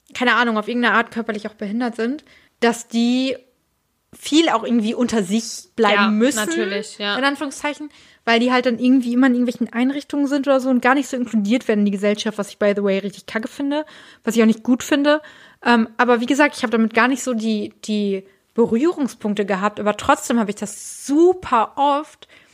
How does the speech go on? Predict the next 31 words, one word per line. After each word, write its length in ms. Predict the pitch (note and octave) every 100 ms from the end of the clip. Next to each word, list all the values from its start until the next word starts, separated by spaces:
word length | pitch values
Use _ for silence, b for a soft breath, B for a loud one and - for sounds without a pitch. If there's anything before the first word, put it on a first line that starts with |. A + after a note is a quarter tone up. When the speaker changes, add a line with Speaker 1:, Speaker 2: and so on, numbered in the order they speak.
| b b b -
Speaker 1:
dass 240 | B3 -
wenn 80 | A3+
ich 100 | A3
zum 120 | A3+
Beispiel 440 | A3+ A3+ G#3 G#3 G#3 b b b
eine 200 | A3+ G#3
Werbung 420 | A#3+ B3+ C4+ C4
schaue, 500 | - C4 A#3+ A#3 A#3 A3
einen 140 | G3+
Film 440 | - B3+ A#3+ C4
schaue 440 | B3+ - A#3 A3+ A3
oder 180 | A3 A3+
so, 280 | A#3 B3 B3 b b b b _
dass 200 | A#3+ A#3+
ich 80 | B3+
darüber 280 | B3 A3 G#3+
nachdenke, 380 | A3 B3+ B3 A3
ob 60 |
das 140 | G#3+ A3
ein 60 | G3+
Blinder 300 | A#3+ B3 G#3
verstehen 540 | G#3 - A#3+ A#3 G3+
würde. 340 | F3+ F3+ F3+ -
Speaker 2:
Mhm. 280 | G#3+ A#3+ C4
Speaker 1:
Ich 160 | B3 A#3
weiß 200 | B3 -
nicht, 340 | B3+ D4+ -
wieso 260 | C4+ A#3 C4+
ich 100 | B3
das 240 | A3 -
hab. 220 | A#3+ A3